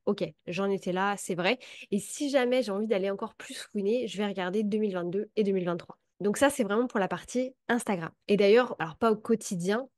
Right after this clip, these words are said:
mais j'ai une community manager et c'est vrai qu'on regarde nos statistiques.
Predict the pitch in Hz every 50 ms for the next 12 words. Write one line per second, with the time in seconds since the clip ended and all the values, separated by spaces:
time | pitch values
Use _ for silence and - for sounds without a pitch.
0 | - 196 196 196 196 202 214 233 220 - - - 170 165 175 185 - 202 190 190
1 | 190 - - 185 175 165 165 165 170 208 233 233 - - - - - - - 196
2 | 202 208 185 208 226 220 - 196 180 175 170 190 208 185 220 208 214 226 190 196
3 | 185 185 - 202 180 - 190 165 - - 156 -